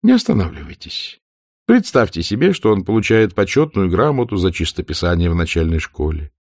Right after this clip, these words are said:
Как проходят его ничем не примечательные, но весёлые студенческие годы. Как он работает в отделе начисления заработной платы строительного общества Тедфилда и Нортона.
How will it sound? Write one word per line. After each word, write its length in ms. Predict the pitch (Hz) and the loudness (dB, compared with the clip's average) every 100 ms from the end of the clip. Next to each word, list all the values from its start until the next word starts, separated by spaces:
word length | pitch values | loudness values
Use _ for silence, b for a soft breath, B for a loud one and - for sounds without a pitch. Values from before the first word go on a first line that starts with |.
| _ _ _ | _ _ _
Как 180 | 123 123 | 0 2
проходят 420 | 156 156 170 151 | 0 2 2 2
его 160 | 147 151 | 2 2
ничем 360 | 139 - 190 | 2 2 2
не 100 | 147 | 2
примечательные, 920 | 147 139 139 - 170 - 113 104 95 | 0 0 0 0 -2 0 0 2 2
но 100 | 90 | 2
весёлые 560 | 87 85 156 175 151 101 | 0 0 0 2 2 0
студенческие 760 | - 85 82 80 73 - 67 | -2 -2 -2 -2 -8 -10 -12
годы. 440 | 60 82 131 107 95 _ _ | -6 -6 -4 -6 -10 _ _
Как 180 | - 123 | 0 4
он 120 | 135 | 4
работает 440 | 131 123 131 127 101 | 4 2 2 2 2
в 60 | |
отделе 380 | 113 90 113 110 | 2 4 2 4
начисления 720 | 104 104 98 - 101 92 95 | 2 0 -4 -2 0 2 2
заработной 580 | 82 92 92 90 90 90 | 2 2 2 0 -2 -2
платы 300 | 95 92 87 | 0 -2 -2
строительного 640 | - 87 85 80 82 85 | -4 -2 -2 -2 0 0
общества 680 | 82 78 - 82 - 85 82 | 0 -2 -4 -6 -4 -4 -4
Тедфилда 680 | - 95 85 - 85 78 80 | -2 0 0 -4 -6 -4 -4
и 140 | 78 | -4
Нортона. 840 | 78 82 113 117 - 98 92 90 | -2 0 -2 -4 -6 -6 -4 -6